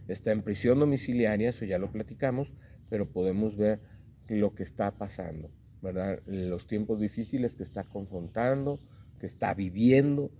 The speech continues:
y vemos cómo, eh, el Señor, eh, lo está confortando,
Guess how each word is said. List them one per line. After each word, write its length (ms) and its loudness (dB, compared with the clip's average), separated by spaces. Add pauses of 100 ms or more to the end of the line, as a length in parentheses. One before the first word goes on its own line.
(360)
y 240 0
vemos 680 2 (360)
cómo, 580 4 (420)
eh, 760 0
el 280 -2
Señor, 640 0 (360)
eh, 580 -4
lo 220 -2
está 240 -4
confortando, 880 -2